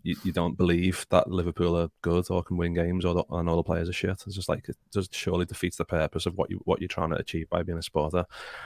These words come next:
I just find it baffling. But there's lo-, there's been loads of comments I just wanna get through, um, them.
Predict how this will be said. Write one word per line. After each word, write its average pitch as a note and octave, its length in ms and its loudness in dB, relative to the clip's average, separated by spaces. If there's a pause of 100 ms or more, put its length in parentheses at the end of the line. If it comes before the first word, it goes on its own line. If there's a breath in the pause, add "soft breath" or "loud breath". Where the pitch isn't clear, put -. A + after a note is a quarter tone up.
(140)
I E2+ 80 0
just E2 120 -6
find - 160 -4
it - 80 -8
baffling. - 320 -2 (260 loud breath)
But A2 80 6
there's G#2+ 140 10
lo-, A#2 140 10
there's G2 120 0
been A2 100 10
loads G#2 160 10
of - 40 -8
comments G2 280 8
I G2 40 6
just - 120 0
wanna F#2+ 140 2
get - 220 4
through, F2+ 440 4 (160)
um, E2+ 380 -2 (100)
them. E2+ 240 -2